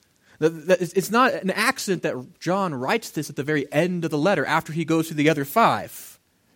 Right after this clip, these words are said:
And when you have fellowship with God, do you know that you have assurance? I mean, when you're close with him, right? And you're living that way, when, when you are in your life seeing the power of God in you, helping you overcome sins,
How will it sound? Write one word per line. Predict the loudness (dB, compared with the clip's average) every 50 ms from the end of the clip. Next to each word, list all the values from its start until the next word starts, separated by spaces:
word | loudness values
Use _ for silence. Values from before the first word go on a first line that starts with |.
| _ _ _ _ _ _ _ _ _ _ _ _ _ _ _ _ _ _ _ -10 -4
And | 0 0
when | 2 2
you | 4 4 2
have | 2 0
fellowship | 0 0 2 2 2 2 0 0 -2 -2 -2
with | -4 -6 0
God, | 4 4 6 6 4 2 0 -2
do | -2
you | -2
know | -2 -2 -4
that | -4 -4
you | -2 -4
have | -4
assurance? | -4 -4 -4 -4 -4 -4 -6 -8 -10 -12 -14 _ _ _ _ _ _ _ _ _ _ _ _ _ _ _ _ _ _ -6 0
I | 2
mean, | 4 6
when | 6 6
you're | 4 2 2 0
close | 4 6 8 8 8 6
with | 2 -4 -2 -2
him, | -4 -2 0
right? | 0 0 0 0 -4 -10 _ _ -20 -8 -2
And | 2 2 4
you're | 4 4 4
living | 4 4 2 4 2 2 2
that | 2 2 2
way, | 2 2
when, | 0 -2 -4 -6 -2 2
when | 4 4
you | 6 8 8 10
are | 10 8 8
in | 6 4 2
your | 4 4 2 2
life | 2 2 2 2 2 2 0
seeing | -4 -6 -4 -4 -2 -2 -2 -2
the | -4 -6
power | -4 0 2 4 6 6 6 4 4
of | 2 2
God | 2 4 4 2 0 0
in | 0 2 2 2 2 0
you, | 2 2 2 2 2 2
helping | 2 0 0 0 0
you | 0 0 2
overcome | 2 2 2 2 0 -4 -4 -4 -4 -4
sins, | -4 -4 -4 -6 -6 -10 -12 -14